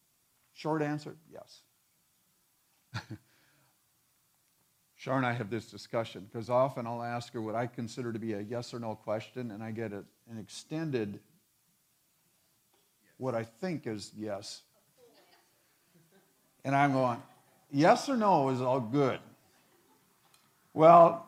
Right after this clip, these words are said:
there's an extended answer to this as well, but the short answer is yes.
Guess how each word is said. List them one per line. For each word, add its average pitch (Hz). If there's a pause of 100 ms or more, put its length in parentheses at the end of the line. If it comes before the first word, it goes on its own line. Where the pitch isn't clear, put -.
there's 202
an 220
extended 202
answer 151
to 139
this 139
as 120
well, 131
but 117
the 135
short 151
answer 127
is 113
yes. 104